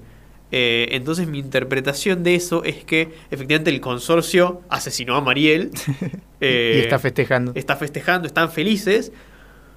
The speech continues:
Speaker 1: Y, pero en algún momen-, sentido, Mariel y el capitán siguen estando juntes. O jun-, sí, juntes.
Speaker 2: Sí.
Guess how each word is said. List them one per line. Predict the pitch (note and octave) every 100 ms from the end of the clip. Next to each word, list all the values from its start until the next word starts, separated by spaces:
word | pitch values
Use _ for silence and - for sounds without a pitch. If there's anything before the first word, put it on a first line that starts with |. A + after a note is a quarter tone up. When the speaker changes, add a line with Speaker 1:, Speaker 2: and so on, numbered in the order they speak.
| - - - -
Speaker 1:
Y, | A#3 G#3+
pero | A3 A#3 C4+
en | B3+
algún | C4 E4 E4
momen-, | D#4+ E4+ E4+
sentido, | - E4 F4 D4+ C4+
Mariel | B3+ G#3 A3+ G#3+ G#3+
y | E3
el | D3+ D3+
capitán | E3 G#3 A3 G#3 A3
siguen | - F#4+
estando | G3+ F#3+ D#3 D3+
juntes. | - C#3 A#2 A#2 A#2 - - - -
O | C3+
jun-, | - C#3+ C3 C3
sí, | - E3 C3
juntes. | B2+ E3+ C#3+ A#2 A2+
Speaker 2:
Sí. | - - C#3+ C3+